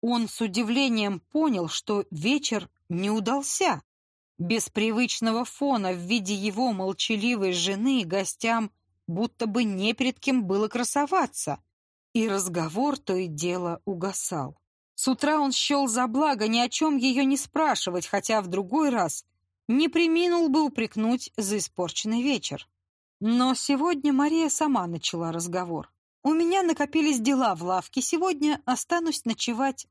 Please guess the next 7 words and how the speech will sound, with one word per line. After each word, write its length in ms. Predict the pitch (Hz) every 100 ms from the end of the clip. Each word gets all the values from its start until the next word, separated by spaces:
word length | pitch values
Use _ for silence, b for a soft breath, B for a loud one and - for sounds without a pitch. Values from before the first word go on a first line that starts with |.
| -
наверху», 640 | 277 302 320 - 190 151 _
сказала 540 | - - 185 180 185
она, 380 | 190 214 294 226 _ _ _ -
не 240 | 208 226
добавив: 720 | 190 185 170 254 277 254 - _ -
«если 520 | 175 208 196 - 175
ты 420 | - 262 277 247